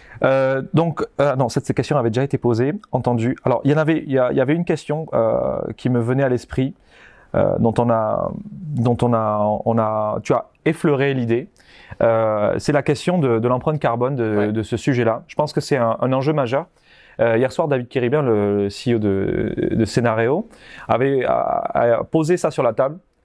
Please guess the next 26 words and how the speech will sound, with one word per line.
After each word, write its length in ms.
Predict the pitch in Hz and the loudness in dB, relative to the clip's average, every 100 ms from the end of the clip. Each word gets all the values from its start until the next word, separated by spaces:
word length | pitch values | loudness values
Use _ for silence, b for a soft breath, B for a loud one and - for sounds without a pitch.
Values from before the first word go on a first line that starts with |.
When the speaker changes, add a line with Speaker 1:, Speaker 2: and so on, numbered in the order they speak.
| - | -2
Speaker 1:
Et 340 | 113 110 110 | 2 2 2
il 80 | 113 | 2
a 60 | 120 | 2
dit, 120 | 160 | 0
bah, 100 | 120 | -2
en 40 | |
fait, 120 | 117 - | -4 -2
toutes 160 | 202 | 0
les 80 | 165 | 2
entreprises 420 | 147 - 139 156 | 0 -2 -2 0
aujourd'hui, 260 | 135 104 127 | 2 0 0
enfin, 100 | 110 | 0
on 40 | |
le 60 | 95 | -2
sait, 180 | - 113 | 0 0
il 60 | |
y 40 | - | -2
a 60 | |
cette 200 | - 117 | -2 -4
transformation 540 | - 127 131 120 110 123 | -2 -2 0 0 0 -2
écologique, 460 | 110 110 104 143 - | 2 2 2 -2 -4
enfin, 140 | 90 - - | -8 -8 -4
il 60 | 104 | 0
y 20 | |
a 180 | - - | 0 -2
une 240 | - 95 | -4 -4